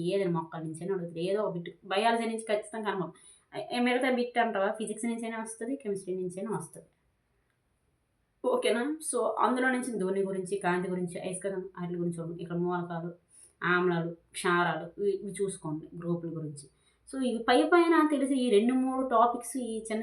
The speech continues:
చిన్న సబ్జెక్టుల నుంచి మీరు చూసుకుంటే ఖచ్చితంగా మీరు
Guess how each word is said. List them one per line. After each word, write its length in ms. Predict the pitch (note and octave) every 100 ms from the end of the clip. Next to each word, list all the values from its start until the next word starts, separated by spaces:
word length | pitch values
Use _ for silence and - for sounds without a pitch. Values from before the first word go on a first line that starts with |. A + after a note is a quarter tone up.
| A#3
చిన్న 240 | A#3 A#3 A3+ G3+ - - - - -
సబ్జెక్టుల 440 | F#3+ F3+ G3+ G3 G3
నుంచి 140 | G3
మీరు 120 | F#3 E3+
చూసుకుంటే 420 | F3 - E3+ E3+ F#4 - _ _ _ -
ఖచ్చితంగా 460 | A#3+ A#3+ C4 C#4+ C#4
మీరు 140 | A#3